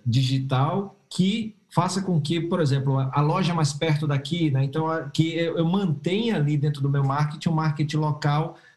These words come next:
com a estratégia de encontrar a loja mais perto e, e entender aquela, né, aquela comunidade ali.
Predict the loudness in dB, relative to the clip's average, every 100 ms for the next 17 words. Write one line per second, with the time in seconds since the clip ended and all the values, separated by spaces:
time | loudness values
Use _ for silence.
0 | _ 0 2 0 0 0 2 2 2 2
1 | 2 2 0 0 0 2 0 0 2 2
2 | 0 -2 0 2 2 2 0 0 0 0
3 | 0 0 0 0 0 0 0 0 0 0
4 | 0 2 2 0 -2 0 0 0 -2 -2
5 | -6 -6 -10 -14 -20